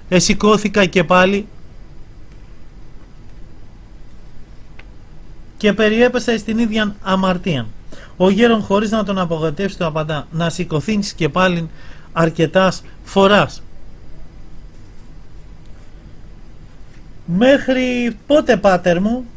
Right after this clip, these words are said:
ή μπορεί να γίνεται αυτό;» Ο γέρον τότε, δια να του δώσει θάρρος, είπεν εις τον αδελφόν: «Έως ότου σε έβρει το τέλος της ζωής σου, είτε εις την, ε, επενετήν προσπάθεια της ανορθώσεως, είτε εις την πτώση της αμαρτίας, διότι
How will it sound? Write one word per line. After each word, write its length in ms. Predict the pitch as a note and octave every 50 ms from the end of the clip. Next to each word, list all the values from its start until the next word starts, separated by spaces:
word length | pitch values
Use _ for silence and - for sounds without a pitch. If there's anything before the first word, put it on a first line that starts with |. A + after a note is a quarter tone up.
| - - - - - - - - - -
ή 120 | - F#3+ F3
μπορεί 340 | D#3+ F#3 F#3 F#3 F#3 G#3 G3
να 140 | F#3 F3+
γίνεται 420 | F3 D#3 F3 F#3+ F3+ F3 - F3 E3
αυτό;» 280 | D3 C#3 - - G#3+
Ο 60 | G#3 G3+
γέρον 420 | F#3 F#3 A#3+ B3+ B3 A#3 G#3+ G3+
τότε, 360 | - A3+ G3 - - A#2 - - - - - - - - - -
δια 800 | - F3 C#3 D#3+ E3+ G3+ G3+ G3 G3 G3 F#3+ F#3+ F#3 F#3 F#3 F#3 F3+
να 160 | F#3 F3+ F3
του 140 | F3 F#3+ F3+
δώσει 300 | F#3 B3+ C4+ C4 - A3
θάρρος, 440 | - - F#3+ F#3 F#3+ G#3 A3 A3 -
είπεν 240 | B3 G#3+ A#3 G3
εις 120 | D#3 C3+ -
τον 120 | D3+ C3+
αδελφόν: 400 | C3 B2 B2 A#2+ - C3 A#2+ A#2 - - - - - - -
«Έως 460 | - D#3+ F3 F#3+ G3 F#3+ F3 - -
ότου 220 | F#3 G3 F#3+ G3+ F3+
σε 180 | - - F3
έβρει 240 | F#3 F#3+ F3+ F3+ F3+
το 140 | - F3 D#3
τέλος 280 | - F#3+ F#3+ F3+ F3
της 140 | - F3 D#3
ζωής 280 | C#3 C#3+ D#3+ F#3 G3+ G3+
σου, 260 | - A3+ A#3 A#3 - - -
είτε 500 | F#3 F3+ F#3 F#3+ F#3 F#3 F#3 F3+ - F#3
εις 300 | F#3 F3+ F#3 F3+ - -
την, 180 | - F#3 F3 F3+ - -
ε, 220 | - E3+ E3+ E3+ F3 -
επενετήν 640 | - E3 E3 - F3+ E3+ E3 E3 D#3+ - F#3+ F#3
προσπάθεια 480 | F3 F3 D#3+ - - F#3 F3+ F3 F3+ E3+
της 160 | D#3 - -
ανορθώσεως, 640 | D#3+ D3+ C#3+ C#3 B2+ - F#3+ F#3+ F#3+ A3 G#3+ G#3 - - - - - - -
είτε 260 | - G3+ A3+ G#3+ A3+
εις 140 | A3+ G#3 G#3
την 140 | - F#3+ E3+
πτώση 300 | F3 A3 A3 G#3 G#3 G3+
της 160 | F3 - -
αμαρτίας, 560 | F3+ E3 D#3+ D3+ D3 D#3 G3 A3 A3 G#3+ G3
διότι 420 | E3+ F3 F#3+ G3+ G3+ F3 - C3